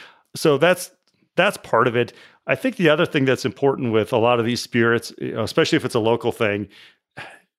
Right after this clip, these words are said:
people aren't aging this stuff for decades. They're picking it up on the way home to drink tonight.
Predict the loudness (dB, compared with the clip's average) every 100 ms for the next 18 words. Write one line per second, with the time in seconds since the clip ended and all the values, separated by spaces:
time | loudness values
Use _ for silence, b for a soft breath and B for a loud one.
0 | _ -6 0 0 0 0 0 -2 -2 -2
1 | -2 -4 -4 -4 -4 -4 -4 -6 -2 -4
2 | -4 -14 -16 -10 -2 -2 0 -4 0 0
3 | 2 2 0 0 2 0 -2 -4 -2 -2
4 | -2